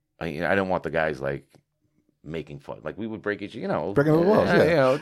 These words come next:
Speaker 1: break each other's chops. "Oh, yeah, you did a great job there, yeah."
Speaker 2: <laughs>
Speaker 1: And, like, I never wanted to hear that. And I always wanted to impress my boss.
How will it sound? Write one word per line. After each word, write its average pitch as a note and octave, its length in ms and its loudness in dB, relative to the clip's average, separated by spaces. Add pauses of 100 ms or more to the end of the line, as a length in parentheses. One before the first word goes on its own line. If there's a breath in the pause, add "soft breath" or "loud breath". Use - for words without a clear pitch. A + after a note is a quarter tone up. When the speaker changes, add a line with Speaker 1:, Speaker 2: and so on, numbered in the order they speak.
Speaker 1:
break C#3 180 4
each C#3+ 120 -4
other's D3 200 -2
chops. - 340 -2
"Oh, B2 180 4
yeah, A#2 240 4
you G#2+ 160 -2
did C3 160 -2
a A2+ 40 -4
great B2+ 200 2
job D#3 260 4
there, F2 160 2
yeah." E2+ 560 0 (140)
Speaker 2:
<laughs> - 160 -20
Speaker 1:
And, F2+ 180 -6
like, F2+ 180 -2
I F#2+ 60 2
never G#2+ 200 -2
wanted G2 300 -6
to D#2 60 -8
hear D2 200 -8
that. A#1+ 240 -8 (580 soft breath)
And F2+ 340 -2
I F2 140 0
always F#2+ 680 -2
wanted D#2+ 440 -10
to D2 140 -14
impress C#2 380 -12
my C2 180 -12
boss. D2 540 -14